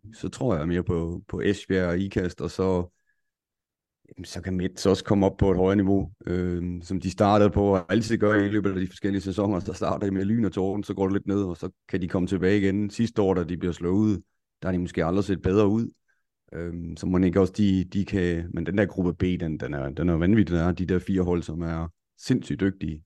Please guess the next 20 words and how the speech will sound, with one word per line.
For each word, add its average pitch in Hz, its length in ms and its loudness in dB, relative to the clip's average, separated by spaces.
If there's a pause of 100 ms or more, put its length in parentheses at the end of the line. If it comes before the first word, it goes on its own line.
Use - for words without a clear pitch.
og, - 280 -6
og 80 80 -6
så, 85 440 2 (640)
der 87 100 4
snakker 92 260 4
jeg 78 80 2
ikke 104 100 6
engang 85 240 4
om, 78 160 -2
om 85 80 -2 (200)
Vipers, 90 200 0
som, 85 300 -2
som 90 120 -2
lige 95 120 2
ligger 95 180 2
uden 98 200 2
for 87 100 -2
det 95 280 0
i 92 100 -2
år. 95 300 0